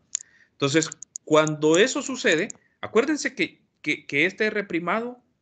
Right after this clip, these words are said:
este R primado, solo lo voy a colocar así.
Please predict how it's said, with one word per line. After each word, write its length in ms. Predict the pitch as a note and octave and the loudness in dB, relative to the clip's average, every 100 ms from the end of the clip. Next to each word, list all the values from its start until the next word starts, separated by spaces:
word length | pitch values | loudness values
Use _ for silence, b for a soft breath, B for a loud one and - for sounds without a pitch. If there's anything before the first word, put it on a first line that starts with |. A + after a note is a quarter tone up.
| _ _ _ _ - | _ _ _ _ -14
este 260 | C#3 D#3 | -8 0
R 160 | E3+ F3+ | 0 0
primado, 480 | F3 D#3 D3 D3+ - | -4 -6 -6 -6 -10
solo 240 | - C#3+ D3 | -12 -8 -6
lo 80 | |
voy 160 | C3 C3+ | -2 0
a 100 | C3 | -2
colocar 380 | B2+ A#2 A2+ A#2+ | -2 -4 0 0
así. 360 | A2 - - | 0 -4 -10